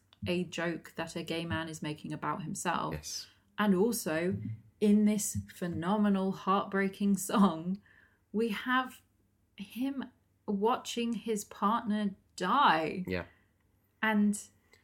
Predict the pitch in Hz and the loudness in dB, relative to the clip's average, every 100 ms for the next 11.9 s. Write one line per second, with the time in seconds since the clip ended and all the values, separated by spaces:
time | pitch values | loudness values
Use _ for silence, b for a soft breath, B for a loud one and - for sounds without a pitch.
0 | b _ 254 254 220 269 247 - 233 - | b _ 2 2 2 2 0 -2 -4 0
1 | 214 226 - 233 233 208 208 202 220 220 | 0 0 -2 -4 -4 -4 -6 0 0 0
2 | 214 208 208 202 220 214 214 202 - 202 | -2 0 0 0 0 0 -4 -6 -2 -2
3 | 202 208 202 180 180 180 214 180 160 175 | 0 0 0 -2 -4 -2 -2 -4 -4 -4
4 | 170 185 165 170 180 190 190 175 165 - | -4 -6 -6 -2 -2 -2 -6 -8 -8 -4
5 | 180 196 160 - - 226 247 - 233 277 | -4 -2 -6 -8 -4 -2 0 -2 0 0
6 | 349 285 - 294 254 240 233 220 208 180 | -2 -4 -4 -2 0 2 2 2 2 2
7 | 160 160 185 254 - _ _ - 131 156 | -2 -2 -2 -2 -6 _ _ 0 4 6
8 | 151 127 113 - 107 101 87 82 - _ | 6 4 2 0 -2 0 0 -2 -4 _
9 | 98 65 - 107 101 104 104 98 98 92 | -4 -4 -4 -6 -2 0 0 0 -2 -4
10 | - 87 85 98 101 92 82 82 85 87 | -8 -10 -2 0 0 -2 -4 -4 -6 -6
11 | 82 82 78 - - - - - | -4 -4 -4 -4 -4 -6 -8 -10